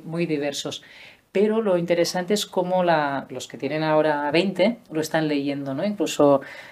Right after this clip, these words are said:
vino hace poco un, un estudiante del, del instituto del, del Instituto del Teatre de, de, de Barcelona, que, que hará su proyecto final de, de,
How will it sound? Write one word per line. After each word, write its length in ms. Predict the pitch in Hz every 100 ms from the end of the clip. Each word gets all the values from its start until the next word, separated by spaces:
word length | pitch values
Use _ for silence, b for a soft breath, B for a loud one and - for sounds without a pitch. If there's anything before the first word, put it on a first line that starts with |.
| B _
vino 200 | 151 151
hace 180 | 151 160
poco 380 | - 156 160 156
un, 320 | 147 143 120
un 80 | 151
estudiante 500 | 143 - 156 151 156
del, 300 | 147 143 156
del 160 | 156 151
instituto 480 | - - 160 156
del, 560 | 151 147 143 143 139 139
del 160 | 151 147
Instituto 460 | 143 - 156 156
del 80 | 147
Teatre 500 | 156 151 151 151 147
de, 340 | 143 143 143 143
de, 280 | 151 143
de 120 | - 156
Barcelona, 480 | 156 - 165 165 160
que, 220 | 147 143 -
que 80 | 147
hará 120 | 143
su 140 | 151
proyecto 400 | 160 160 156 160
final 300 | 156 151 151
de, 200 | 151 151 -
de, 360 | 156 143 135